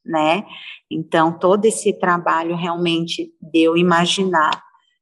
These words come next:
que pro meu corpo ficar são, eu tinha que tá com a mente sã. E integrar tudo isso também ao meu espiritual. Então,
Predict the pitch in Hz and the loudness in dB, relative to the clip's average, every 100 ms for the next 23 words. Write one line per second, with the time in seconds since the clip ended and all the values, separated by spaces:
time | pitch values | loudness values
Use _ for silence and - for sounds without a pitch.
0 | - 180 - 175 170 165 - 196 214 226 | -6 -4 0 0 2 0 0 2 2 0
1 | 233 - 214 - 196 175 - - 160 156 | -8 -6 -6 -2 -2 -2 -6 -4 -2 0
2 | 165 220 - - 180 - 185 175 - - | 0 -2 -2 -2 0 0 0 -2 -6 -4
3 | 160 - 175 170 175 180 - 277 - - | -2 -2 -2 -4 -8 -10 -12 -12 -6 -6
4 | - _ _ _ - - _ _ _ _ | -6 _ _ _ -20 -20 _ _ _ _
5 | _ _ _ _ - 226 226 214 233 196 | _ _ _ _ 0 4 4 2 0 2
6 | 185 175 185 190 196 202 196 180 190 - | 2 2 0 -2 0 0 0 0 -4 -4
7 | 196 - 202 190 165 165 180 196 - - | -4 0 0 2 2 0 -4 -8 -20 -4
8 | 185 185 185 170 170 175 180 185 180 170 | 0 2 2 2 2 0 -4 -4 -4 -6
9 | - 185 156 - - _ - - - - | -6 -2 -2 -4 -14 _ -20 -20 -20 -6
10 | 175 180 202 208 233 | -2 2 2 2 0